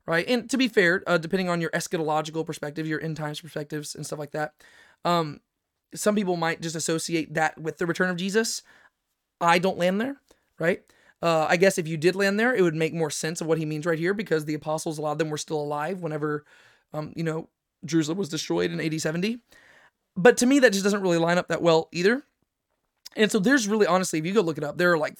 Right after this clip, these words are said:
there's thirty bajillion theories about how to interpret this verse, uh, in order to reconcile it. But to me, I would actually argue that I, I think that, just from my own perspective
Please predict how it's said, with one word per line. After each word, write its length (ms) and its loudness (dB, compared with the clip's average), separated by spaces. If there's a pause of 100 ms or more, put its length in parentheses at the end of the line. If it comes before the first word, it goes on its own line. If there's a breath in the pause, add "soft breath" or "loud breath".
(100)
there's 240 -6
thirty 300 -2
bajillion 680 -2 (540 loud breath)
theories 480 0
about 260 0
how 100 2
to 80 4
interpret 340 -2
this 100 -6
verse, 440 -4
uh, 180 -2
in 60 -4
order 200 -2
to 60 -6
reconcile 500 0
it. 160 -4 (720 soft breath)
But 280 0
to 100 2
me, 460 -2 (520)
I 180 0
would 140 0
actually 500 -2
argue 460 -2
that 340 4
I, 140 -4
I 60 -10
think 300 -4
that, 240 -2 (380 soft breath)
just 140 -2
from 120 2
my 80 2
own 120 0
perspective 600 -2